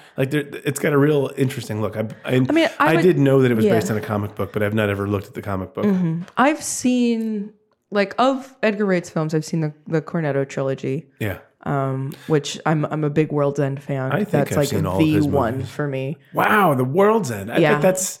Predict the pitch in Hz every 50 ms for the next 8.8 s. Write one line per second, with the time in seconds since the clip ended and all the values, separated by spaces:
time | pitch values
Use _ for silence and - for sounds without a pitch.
0 | _ _ - 185 - 220 202 190 190 175 165 160 156 156 160 156 151 123 143 151
1 | 156 151 151 - 147 143 143 139 180 175 - - 143 143 165 165 143 160 151 139
2 | 147 160 151 165 165 156 143 139 147 147 143 143 135 123 120 226 190 185 151 123
3 | 104 92 95 - - - 202 233 262 262 262 - 285 277 262 262 262 247 233 220
4 | 208 196 202 202 202 196 190 185 180 - 185 185 185 180 175 - - - 190 185
5 | - - 180 185 185 - - - - - - 214 226 220 196 180 190 190 190 -
6 | - 202 190 185 - - 202 208 196 196 190 185 165 160 180 - - 165 165 175
7 | 175 170 165 165 165 160 165 170 170 165 170 170 170 156 - _ _ - 165 160
8 | 156 151 151 147 147 147 147 _ - - 147 143 - - - -